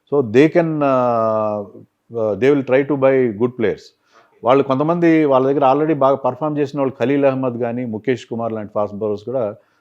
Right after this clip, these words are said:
వాళ్ళని వాళ్ళు రిటైన్ చేసుకోలేకపోయారు. So వాళ్ళని బైబ్యాక్ చేస్తారు. అలాగే వాళ్ళు జేక్ ఫ్రేజర్ మెక్గర్ కానీ లాస్ట్ టైమ్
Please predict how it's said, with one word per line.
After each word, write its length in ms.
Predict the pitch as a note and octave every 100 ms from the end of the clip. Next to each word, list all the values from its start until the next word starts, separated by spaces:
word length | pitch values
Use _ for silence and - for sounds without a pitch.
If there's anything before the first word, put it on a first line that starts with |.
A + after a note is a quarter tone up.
| _ G2
వాళ్ళని 220 | G2+ G#2
వాళ్ళు 160 | G2+
రిటైన్ 320 | G2+ A#2+ D3 C3
చేసుకోలేకపోయారు. 640 | C3+ D3 A2+ F2+ - - _ _ _ -
So 60 | A2+
వాళ్ళని 500 | B2+ D3+ D3+ C#3 B2 A2
బైబ్యాక్ 540 | G2 B2 C3+ C3+ A#2
చేస్తారు. 420 | A2 - G2 A#2+ - _ _ A2
అలాగే 360 | C#3 D#3 D#3
వాళ్ళు 420 | C#3+ B2+ B2 A2 G2
జేక్ 280 | A#2 C#3+
ఫ్రేజర్ 340 | C#3+ D3 C#3+ C3
మెక్గర్ 340 | B2+ A#2+ B2+
కానీ 200 | B2 D3
లాస్ట్ 240 | B2 A#2 -
టైమ్ 160 | A#2